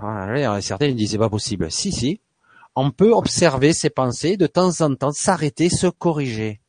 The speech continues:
Et au bout d'un moment, on se corrige de moins en moins. Parce que c'est comme une machine, un super ordinateur, il faut reprogrammer le truc. Voilà. Et donc, comment être en accord avec soi-même ? Déjà, s'accorder un petit peu de temps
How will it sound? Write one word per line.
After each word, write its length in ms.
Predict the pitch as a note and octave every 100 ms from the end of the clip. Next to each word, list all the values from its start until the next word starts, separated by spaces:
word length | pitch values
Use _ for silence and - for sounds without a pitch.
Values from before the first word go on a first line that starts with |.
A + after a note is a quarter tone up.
| _ _ _ _ - -
Et 100 | A2
au 80 | C3
bout 180 | E3+
d'un 140 | G3+ F#3+
moment, 440 | F#3 E3+ D3+ F3+
on 40 | F#3+
se 140 | F3
corrige 440 | D#3 D#3 D#3 D#3+
de 100 | D3+
moins 360 | D3 D3 C#3+ C3+
en 160 | C3+ C3
moins. 400 | A2+ G2+ F2+ F2+ _ _ _ _ _ _ _
Parce 100 | -
que 100 | D#3
c'est 420 | - D3+ C#3+ B2 -
comme 180 | - G3
une 140 | G#3 F3+
machine, 500 | D#3 - C3 C#3+ C#3+
un 160 | A#2+
super 340 | G#2+ - D#3 C3+
ordinateur, 580 | C3 C3 A#2+ - D3+ F3+
il 60 |
faut 160 | - C3+
reprogrammer 580 | C#3 - C3 B2 A#2 A2+
le 60 |
truc. 400 | - G#2 - - _ _ _ _ _
Voilà. 300 | - F2+ F2+ - - - -
Et 120 | A#2+
donc, 400 | A2+ C#3+ F#3+ - - _ _ _
comment 280 | - D#3+ E3
être 220 | E3 -
en 140 | C#3 C#3
accord 260 | - C3+
avec 120 | A#2+
soi-même ? 580 | - A#2 G#2+ A#2 D3 G3 - _
Déjà, 720 | A2+ A2+ C3+ A#2 C3+ D#3+ F#3 - _ _ _ _
s'accorder 600 | - - B2+ C3+ B2 C3
un 140 | B2 A#2+
petit 240 | - B2
peu 180 | A#2 A#2
de 120 | A2+
temps 420 | G#2+ - A#2 G#2+